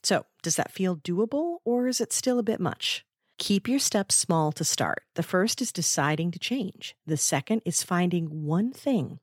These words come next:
that would help you step back from the overworking ledge and protect that. Sometimes it's as simple as prioritizing rest.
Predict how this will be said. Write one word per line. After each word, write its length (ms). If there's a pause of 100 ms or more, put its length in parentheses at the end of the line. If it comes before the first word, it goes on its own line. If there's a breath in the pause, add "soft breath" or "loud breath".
(100)
that 180
would 160
help 420
you 160
step 400
back 340
from 440
the 180
overworking 720
ledge 480
and 260
protect 520
that. 400 (180 soft breath)
Sometimes 500
it's 160
as 100
simple 460
as 240
prioritizing 1080
rest. 560